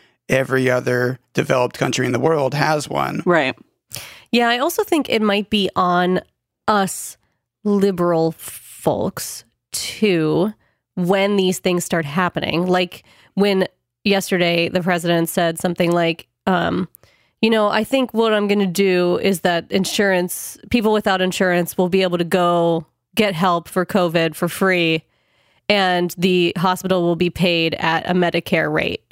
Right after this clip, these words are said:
Speaker 3: or Medicaid rate," which is, is socialized healthcare. That's what that
Speaker 2: Right.
Speaker 3: is. That's socialized
Speaker 2: <laughs>
Speaker 3: healthcare. However,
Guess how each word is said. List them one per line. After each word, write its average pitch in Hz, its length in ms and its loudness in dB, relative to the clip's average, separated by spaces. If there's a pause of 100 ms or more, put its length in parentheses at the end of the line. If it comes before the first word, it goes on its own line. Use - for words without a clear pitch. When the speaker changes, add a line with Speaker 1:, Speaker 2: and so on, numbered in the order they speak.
Speaker 3:
or 190 120 2
Medicaid 165 500 -2
rate," - 360 -4
which 208 280 -2
is, - 240 -4
is 269 360 0 (520)
socialized 208 500 0
healthcare. - 400 -4 (300)
That's 240 180 0
what 240 100 0
that 185 180 2
Speaker 2:
Right. - 100 -8
Speaker 3:
is. 175 80 -14 (200)
That's 277 160 2
socialized 240 420 2
Speaker 2:
<laughs> 170 60 2
Speaker 3:
healthcare. - 240 -6 (400)
However, 202 600 2